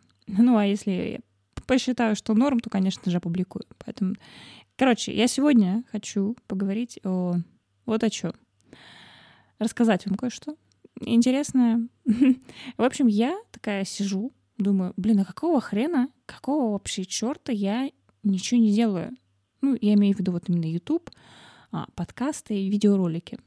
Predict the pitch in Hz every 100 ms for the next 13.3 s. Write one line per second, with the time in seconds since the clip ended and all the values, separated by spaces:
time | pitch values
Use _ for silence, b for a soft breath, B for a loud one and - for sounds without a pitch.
0 | _ - 208 - 262 240 - 196 196 214
1 | 196 190 180 185 180 - 190 202 196 190
2 | 180 185 254 - 202 202 - 196 208 202
3 | - - _ 202 202 - 254 240 190 226
4 | 180 196 - 170 185 175 151 B B B
5 | B B B B B - 113 85 180 190
6 | 233 220 226 - 196 190 202 302 403 440
7 | _ _ 202 190 226 302 294 185 - 185
8 | 214 202 196 - 220 226 190 214 196 -
9 | 202 - 214 - 220 - 208 220 - 202
10 | 190 - 247 - - 202 - 180 196 196
11 | 180 185 175 170 233 262 208 - 175 -
12 | 214 220 180 160 - - - 185 - 214
13 | 262 220